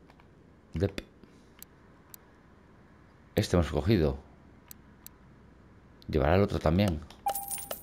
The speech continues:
O sea, lleva uno al lado y otro al otro, sí, sí, sí. Bien, bien, bien, bien.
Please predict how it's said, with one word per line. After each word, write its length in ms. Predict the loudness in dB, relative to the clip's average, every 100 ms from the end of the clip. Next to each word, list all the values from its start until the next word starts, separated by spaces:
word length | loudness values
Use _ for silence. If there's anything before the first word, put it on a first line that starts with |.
| -18 -20 -20 -20 -10
O 40 |
sea, 120 | 2
lleva 140 | 4 6
uno 100 | 8
al 80 | 8
lado 140 | 8
y 40 |
otro 160 | 8 6
al 100 | 4
otro, 200 | 2 -2
sí, 180 | -4 -6
sí, 140 | -6 -8
sí. 200 | -10 -14 -14 -8
Bien, 200 | -6 -4
bien, 180 | -6
bien, 180 | -4 -4
bien. 260 | -2 -4